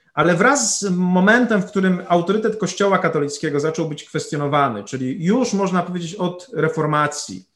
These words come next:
ale w szczególności po wojnie trzydziestoletniej, kiedy jakby już było jasne, że już nie ma jednego autorytetu, że co, jak, co najmniej są różne źródła autorytetów, prawda? Że jest właśnie i katolicyzm, jest protestantyzm, więc już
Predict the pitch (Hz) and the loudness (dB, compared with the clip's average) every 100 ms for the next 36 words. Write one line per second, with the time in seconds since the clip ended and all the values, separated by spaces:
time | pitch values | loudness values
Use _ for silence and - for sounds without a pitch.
0 | _ - - 147 170 170 - 240 226 220 | _ -20 -6 0 2 0 2 4 4 4
1 | 226 220 - 175 160 - 160 190 196 180 | 2 2 -2 -6 -4 -4 -2 0 0 -2
2 | - 156 147 151 147 143 143 135 151 147 | -4 -8 -6 -2 -2 -2 -6 -4 -4 0
3 | 151 151 - - _ 151 151 160 165 160 | 2 0 -4 -18 _ -4 -4 -2 -2 -2
4 | 156 165 185 190 214 214 180 165 156 156 | -4 0 4 6 4 2 -2 -2 -2 -4
5 | 175 202 175 151 143 147 135 127 131 123 | 0 2 4 2 0 -2 -2 -2 -4 -8
6 | - 107 104 107 - 151 151 156 - - | -6 -8 -10 -14 -12 -8 -4 -4 -4 -4
7 | 175 185 185 180 208 180 165 151 147 135 | -2 0 0 4 2 2 -2 -2 -2 -2
8 | 123 120 127 120 110 101 - _ - 117 | -2 -4 -6 -8 -6 -8 -12 _ -20 -12
9 | 139 160 143 143 135 143 139 151 143 151 | -4 -2 0 -2 -2 -4 -4 -4 -4 -2
10 | 165 185 180 139 135 127 151 151 - 190 | -2 -4 -6 -8 -10 -10 -10 -8 -6 -2
11 | 180 180 143 156 151 220 - | -2 -4 -8 -8 -4 -6 -6